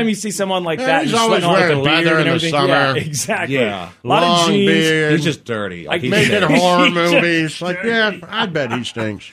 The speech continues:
Speaker 1: He
Speaker 2: He's
Speaker 1: does.
Speaker 2: just
Speaker 1: I'm
Speaker 2: dirty.
Speaker 1: telling you.
Speaker 2: I can't
Speaker 1: I had to
Speaker 2: envision
Speaker 1: drive
Speaker 2: him,
Speaker 1: him on a
Speaker 2: like
Speaker 1: golf cart for, like,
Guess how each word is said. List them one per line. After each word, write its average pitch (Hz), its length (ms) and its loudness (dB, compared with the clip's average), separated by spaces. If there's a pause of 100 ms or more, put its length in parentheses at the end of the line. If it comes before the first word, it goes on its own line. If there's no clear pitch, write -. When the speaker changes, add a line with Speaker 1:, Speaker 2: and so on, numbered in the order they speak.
(120)
Speaker 1:
He 160 120 2
Speaker 2:
He's 285 120 -2
Speaker 1:
does. - 100 -2
Speaker 2:
just - 280 -2
Speaker 1:
I'm 107 80 -6
Speaker 2:
dirty. 156 160 -2
Speaker 1:
telling 139 280 -2
you. 87 180 -12 (300)
Speaker 2:
I 196 140 0
can't 277 260 -6
Speaker 1:
I 247 40 -10
had - 40 -14
to 208 60 -8
Speaker 2:
envision 208 400 0
Speaker 1:
drive 139 140 2
Speaker 2:
him, 170 60 2
Speaker 1:
him 160 80 2
on 147 80 4
a 139 40 2
Speaker 2:
like 117 60 -6
Speaker 1:
golf 135 280 -2
cart 87 320 -10
for, 98 100 -12
like, 92 220 -10